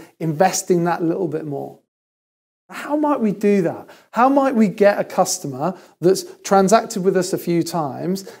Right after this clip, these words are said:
and actually part of our organization, they're part of our community? You know, we've invested in getting them in, in our marketing strategies. We've got them through the conversion, and now they're in our organization getting fantastic value.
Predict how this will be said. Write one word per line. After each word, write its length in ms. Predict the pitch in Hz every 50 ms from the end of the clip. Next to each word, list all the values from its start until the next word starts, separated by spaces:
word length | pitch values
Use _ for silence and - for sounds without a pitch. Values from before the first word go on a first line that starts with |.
| _ -
and 80 | 175 180
actually 420 | 180 - - - - 180 175 170
part 500 | - - - - - - 220 226 220 -
of 100 | 196 170
our 180 | 185 175 180 180
organization, 800 | 180 170 170 165 156 156 151 147 156 196 202 202 202 - - 143
they're 100 | 151 147
part 340 | - - - 240 220 185
of 100 | 170 165
our 140 | 180 165 -
community? 840 | - - - 170 190 233 262 262 233 208 - - - - - - - _ _ _ _ _ _ _ _ -
You 80 | 185
know, 100 | 185 170
we've 220 | 160 170 190 170 175
invested 640 | 180 180 151 196 233 254 - - - - 185 160 170
in 140 | 170 170
getting 320 | 151 185 190 190 180 170 170
them 160 | 165 160 170
in, 420 | 196 220 185 143 135 147 175 202
in 100 | 185 165
our 180 | 165 160 165 170
marketing 520 | 165 165 160 156 147 - - - 156 147
strategies. 600 | - - 165 156 - - - 170 180 190 190 - - - - - _ _
We've 140 | - 147 -
got 180 | - 180 175 190
them 140 | 190 190 185
through 240 | - - 190 196
the 100 | 190 196
conversion, 720 | 196 - 196 175 170 180 175 180 175 170 175 180 185 175 - - - _
and 140 | - 156 165
now 220 | 170 180 185 185 175
they're 220 | 175 170 170 180
in 100 | 190 185
our 220 | 175 165 165 165
organization 840 | 165 156 151 151 151 147 147 143 214 226 233 226 233 - 156 151 143
getting 240 | 170 170 170 160 151
fantastic 640 | - 160 156 147 - - 147 - - - 147 135
value. 760 | 131 131 170 202 247 247 208 160 131 120 135 80 - - -